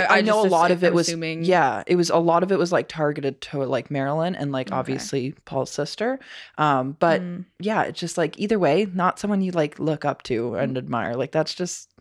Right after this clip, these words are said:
Speaker 2: No.
Speaker 1: No. Um, there was apparently, like, some other sexual assaults from Kenneth, uh, to, like, other minors. Um, and I guess Marilyn had been aware of these assaults, like, and kinda, like, just knew what was going on. But I think she kinda just, like,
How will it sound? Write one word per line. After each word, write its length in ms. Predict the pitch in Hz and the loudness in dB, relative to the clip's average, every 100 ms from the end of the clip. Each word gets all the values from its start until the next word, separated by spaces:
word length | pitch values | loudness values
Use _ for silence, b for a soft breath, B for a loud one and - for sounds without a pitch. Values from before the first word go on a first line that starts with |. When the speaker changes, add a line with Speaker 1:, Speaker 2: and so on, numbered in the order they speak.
| _ | _
Speaker 2:
No. 220 | 220 - - _ - | -12 -12 -14 _ -14
Speaker 1:
No. 80 | - - B B B B B | -14 -14 B B B B B
Um, 360 | 165 160 151 151 | 0 0 0 2
there 140 | 185 185 | 4 4
was 200 | 185 175 | 4 2
apparently, 420 | 165 180 151 160 | 0 0 2 4
like, 180 | 139 - | 2 0
some 160 | 143 - | -6 0
other 300 | 143 175 202 | 2 2 2
sexual 320 | 202 196 202 | 0 0 -2
assaults 340 | 190 190 196 | 2 2 2
from 200 | - 190 | 0 -4
Kenneth, 360 | 190 180 185 190 | -2 0 -2 0
uh, 180 | 165 151 | 2 2
to, 140 | 139 | 0
like, 120 | 147 135 | -2 0
other 200 | 143 147 | 0 0
minors. 600 | 143 135 143 156 202 202 B B B B | -2 -2 -2 -2 -4 -6 B B B B
Um, 480 | - 143 139 135 135 - _ - | -2 0 2 -2 -4 -10 _ -4
and 140 | 156 | 0
I 60 | 156 | 2
guess 260 | 160 160 | 2 0
Marilyn 460 | 170 147 151 151 143 | 0 2 2 2 0
had 360 | 143 139 - - - | -2 -4 -4 -14 0
been 200 | 135 135 | 0 2
aware 440 | 139 131 131 131 175 | -2 0 0 2 2
of 140 | 185 | 0
these 240 | 190 196 | -6 -6
assaults, 460 | 196 - 185 196 202 | -8 -4 0 0 0
like, 140 | 151 | -4
and 100 | 139 | -4
kinda, 240 | - 143 135 | -8 -6 -6
like, 200 | 123 - | -8 -10
just 200 | 139 - | -12 -6
knew 180 | 135 135 | -2 0
what 80 | |
was 140 | 127 135 | -2 -4
going 260 | 139 131 | -4 -2
on. 300 | 131 127 151 | -2 -2 -2
But 140 | 170 131 | 0 0
I 40 | |
think 220 | 131 143 | 0 -6
she 100 | - | -8
kinda 200 | - 139 131 | -8 -8 -8
just, 180 | 135 | -4
like, 240 | 127 98 | -2 -4